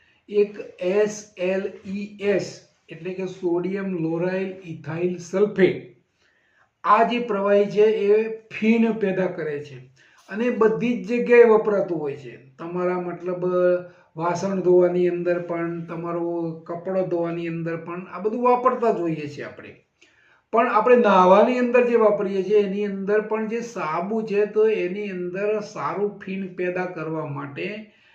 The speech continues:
આ લોકો એસ એલ ઈ એસ નો ઉપયોગ કરતા હોય છે.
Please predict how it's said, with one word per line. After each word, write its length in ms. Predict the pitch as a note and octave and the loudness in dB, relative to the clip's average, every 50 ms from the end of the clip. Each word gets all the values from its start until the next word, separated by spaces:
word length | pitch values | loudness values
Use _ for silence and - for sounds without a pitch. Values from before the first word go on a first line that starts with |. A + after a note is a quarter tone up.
| _ _ - | _ _ -12
આ 180 | F3 F3 F3+ | -8 -2 0
લોકો 460 | F3+ E3+ E3+ D#3+ - - G3+ G#3 - - | 0 0 0 -2 -6 -6 -8 -8 -8 -8
એસ 260 | E3+ D#3+ C#3+ - - | -8 -8 -8 -6 -4
એલ 160 | F#3 F3+ F3+ | -2 -2 0
ઈ 80 | F3 F3 | 0 0
એસ 180 | F3 F3 F3 F3+ | -2 -2 -4 -10
નો 100 | F3+ F#3 | -10 -8
ઉપયોગ 500 | F3 D3 C3+ C3 D#3 D#3 E3+ E3+ E3 - | -8 -10 -10 -10 -8 -8 -8 -8 -10 -16
કરતા 320 | C#3 C3+ C3 - A#2+ G#2 | -16 -18 -18 -18 -16 -16
હોય 200 | - - - - | -16 -16 -18 -20
છે. 240 | - _ _ C3+ | -20 _ _ _